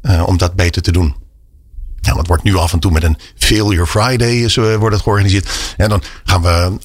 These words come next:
eh, iedereen die gaat daar zijn, zijn failures met elkaar delen. En dan proberen we op die manier het leren te, te, te bevorderen. We gaan best practices proberen uit te wisselen. Dan gaan we op die manier de learnings proberen uit te wisselen. Dat zijn allemaal hele specifieke learnings die we tijdens de rit met elkaar hebben opgedaan.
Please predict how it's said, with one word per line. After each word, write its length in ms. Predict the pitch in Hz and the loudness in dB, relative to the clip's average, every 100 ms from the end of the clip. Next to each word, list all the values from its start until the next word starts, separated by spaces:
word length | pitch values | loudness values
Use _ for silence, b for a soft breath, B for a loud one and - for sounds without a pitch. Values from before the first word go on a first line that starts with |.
| 113 | -2
eh, 200 | 87 107 113 | 0 -2 0
iedereen 300 | - 98 92 | 0 2 2
die 120 | 87 | 2
gaat 160 | 80 92 | 2 2
daar 220 | 85 85 | 0 0
zijn, 220 | - 82 | 0 0
zijn 140 | - 90 | 0 0
failures 320 | 117 117 110 | 0 0 0
met 140 | 107 | 0
elkaar 380 | 107 107 101 98 | 0 0 0 2
delen. 340 | 104 101 98 101 | 2 2 0 -2
En 380 | - - - - | -6 -14 -16 -2
dan 180 | 95 - | -2 2
proberen 400 | 92 87 120 101 | 0 2 0 0
we 60 | |
op 120 | 87 | 0
die 140 | 101 120 | 0 2
manier 420 | 110 98 101 80 | 2 2 2 2
het 180 | 90 - | 0 0
leren 440 | 82 92 104 98 | 0 2 2 0
te, 200 | - 80 | 0 -2
te, 400 | - 82 82 92 - | 0 0 2 -2 -2
te 140 | - | 0
bevorderen. 540 | 85 95 156 143 151 - B B B B | 2 2 0 0 -2 -4 B B B B
We 120 | - | -2
gaan 200 | 98 87 | 0 0
best 220 | 87 - - | 0 -2 0
practices 460 | 160 - 131 131 | -2 0 0 0
proberen 500 | 117 123 104 123 120 | 0 0 2 0 0
uit 220 | - 123 - - | 0 -2 -2 -2
te 80 | |
wisselen. 320 | 110 113 - 107 | 0 0 0 0
Dan 100 | 87 | 2
gaan 140 | 87 | 2
we 60 | 87 | 0
op 100 | 98 | 0
die 120 | 156 | 0
manier 360 | 131 135 123 | 2 0 0
de 180 | 120 113 | 0 0
learnings 360 | 110 117 123 107 | 2 2 0 0
proberen 340 | 104 104 110 107 | 0 0 0 0
uit 280 | 113 - | -2 -4
te 80 | - | -2
wisselen. 260 | 101 95 - | -2 0 -2
Dat 120 | 98 | 0
zijn 140 | 110 - | 0 -2
allemaal 340 | 147 147 98 | -2 2 2
hele 360 | 95 151 208 107 | 2 0 0 0
specifieke 840 | - 117 120 - 90 127 - 98 | 0 -2 0 0 0 -2 0 0
learnings 400 | 101 139 107 82 | 2 2 2 0
die 100 | 87 | 2
we 120 | 87 | 0
tijdens 380 | - 135 151 101 | 0 0 2 2
de 80 | 92 | 2
rit 240 | 95 135 | 0 0
met 160 | 98 95 | 0 0
elkaar 300 | 85 - 85 | 0 0 2
hebben 180 | 82 92 | 2 0
opgedaan. 440 | - - 117 180 | -2 0 0 0